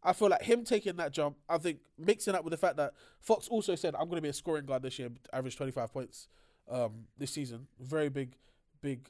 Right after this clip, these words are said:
um, accomplishment. And he's able to do that because he has Sabonis, who I think set the triple-double record for Sacramento in terms of, like, their, their player history. N-,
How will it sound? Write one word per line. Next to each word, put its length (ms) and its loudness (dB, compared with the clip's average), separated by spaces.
um, 520 0
accomplishment. 580 -6
And 100 -2
he's 140 -4
able 220 8
to 60 -4
do 100 4
that 120 4
because 480 4
he 100 2
has 260 4
Sabonis, 520 2
who 80 2
I 60 6
think 240 -2
set 160 0
the 80 -6
triple-double 480 0
record 400 -2
for 100 -8
Sacramento 500 -2
in 80 -4
terms 220 0
of, 60 0
like, 120 -2
their, 280 -2
their 140 -4
player 240 2
history. 240 -2
N-, 180 -12